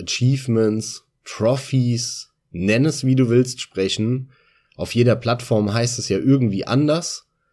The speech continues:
Wir wollen ein bisschen darüber sprechen, wie stehen wir dazu, was haben wir selbst für Erfahrungen damit gemacht, aber auch, wa-, finden wir das gut, finden wir es schlecht,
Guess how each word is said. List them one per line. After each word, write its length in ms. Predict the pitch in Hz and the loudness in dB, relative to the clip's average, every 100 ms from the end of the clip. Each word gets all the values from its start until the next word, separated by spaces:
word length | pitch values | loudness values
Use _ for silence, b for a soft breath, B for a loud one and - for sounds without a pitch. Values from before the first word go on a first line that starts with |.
| _ _ _ _ _ _ _ | _ _ _ _ _ _ _
Wir 160 | - 113 | 0 6
wollen 220 | 147 156 | 6 6
ein 40 | |
bisschen 240 | 151 156 147 | 4 2 2
darüber 320 | 131 127 123 | 4 4 2
sprechen, 680 | 120 - 127 135 135 127 104 | 0 -4 -4 0 0 2 0
wie 80 | 104 | 0
stehen 320 | - 107 120 | 2 4 4
wir 80 | 123 | 4
dazu, 760 | 120 123 120 113 113 113 110 107 | 2 -2 -2 0 0 0 -2 -4
was 240 | 95 104 | -4 -2
haben 160 | 101 101 | 0 0
wir 80 | |
selbst 380 | 90 101 123 - | 2 2 0 -4
für 100 | - | -2
Erfahrungen 600 | 113 - 117 139 135 131 | -2 -2 -4 -2 0 2
damit 300 | 123 120 120 | 2 2 0
gemacht, 600 | 120 110 113 117 - - b b b b b b _ _ - | 0 0 0 -2 -10 -20 b b b b b b _ _ -2
aber 300 | 120 117 98 | 2 2 4
auch, 400 | 120 135 - 104 | 6 4 2 -2
wa-, 160 | 110 | -2
finden 340 | - 131 131 117 | 0 4 4 6
wir 60 | |
das 220 | 104 98 | 4 2
gut, 320 | - 160 196 - | 2 2 2 -4
finden 400 | - 135 127 117 | 0 2 2 2
wir 100 | 107 | 0
es 100 | - | -2
schlecht, 800 | - 110 127 165 - - - | -4 -2 -2 -2 -6 -8 -14